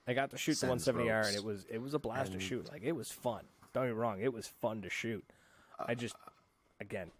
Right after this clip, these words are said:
Speaker 1: uh,
Speaker 2: what was I running? A C S two at the final battle? I
Speaker 1: I
Speaker 2: was
Speaker 1: believe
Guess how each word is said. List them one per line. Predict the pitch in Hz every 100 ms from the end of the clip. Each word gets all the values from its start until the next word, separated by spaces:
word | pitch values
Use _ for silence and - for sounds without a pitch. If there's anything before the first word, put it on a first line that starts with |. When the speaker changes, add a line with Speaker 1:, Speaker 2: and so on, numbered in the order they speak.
| -
Speaker 1:
uh, | 82 - - - - _ _ - - - _ _
Speaker 2:
what | -
was | 151 165
I |
running? | 139 151 113 85
A |
C | - - 113
S | 107
two | - 107 104
at | 127
the | -
final | 104 101 101
battle? | 82 90 127 - -
I | -
Speaker 1:
I |
Speaker 2:
was | 127
Speaker 1:
believe | 131